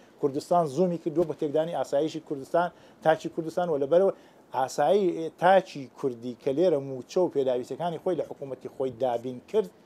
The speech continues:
ئەو کاتە وەلای نابێ بۆ بەغدایەکی کاولی وێران. و ئەمە ئەم قۆناغێکی، قۆناغی گوزارە. ئەمەی ئێستا ئێمە پیا تێپەڕەکەین لە مێژووی کووردا. تا ئێستا لە مێژووی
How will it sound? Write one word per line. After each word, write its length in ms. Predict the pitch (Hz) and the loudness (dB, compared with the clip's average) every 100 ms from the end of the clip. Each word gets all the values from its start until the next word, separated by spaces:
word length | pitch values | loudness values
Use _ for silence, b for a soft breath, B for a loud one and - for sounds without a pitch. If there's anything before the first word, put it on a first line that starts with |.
| b b b - | b b b -10
ئەو 100 | 147 - | -10 -8
کاتە 240 | 110 143 127 | -8 -4 -2
وەلای 340 | 117 135 135 123 | 0 0 -4 -6
نابێ 240 | 139 117 104 | -4 -4 -6
بۆ 80 | 110 107 | -8 -6
بەغدایەکی 640 | 104 98 120 127 120 - 110 - | -8 -6 -4 -2 -4 -8 -16 -12
کاولی 420 | 101 113 120 135 117 | -8 -8 -8 -10 -6
وێران. 360 | 113 127 147 - b b - | -4 -4 -6 -8 b b -4
و 40 | 151 165 | -2 -2
ئەمە 240 | 175 202 - | -2 -2 -2
ئەم 120 | 214 202 - | -4 -4 -4
قۆناغێکی، 600 | 170 156 151 143 135 - - | -2 0 -2 -2 -4 -12 -4
قۆناغی 420 | 131 139 190 190 165 131 | 2 4 4 2 2 2
گوزارە. 460 | 147 160 135 110 - | 6 6 6 0 -4
ئەمەی 220 | 147 190 208 | 0 0 2
ئێستا 240 | 175 - 175 | 0 2 -4
ئێمە 160 | 139 - | -4 -4
پیا 140 | 123 101 | -4 -2
تێپەڕەکەین 520 | 123 - 107 - 170 170 B B B 147 | -6 -6 -10 -6 -8 -8 B B B 2
لە 80 | 156 170 | 4 6
مێژووی 400 | 170 165 185 202 - | 6 6 6 2 0
کووردا. 320 | 156 107 95 - _ _ _ _ _ _ | -2 -2 -10 -12 _ _ _ _ _ _
تا 120 | 180 190 | 6 8
ئێستا 240 | 160 - 127 | 2 0 -4
لە 40 | 135 | -2
مێژووی 340 | 170 165 170 | 0 0 2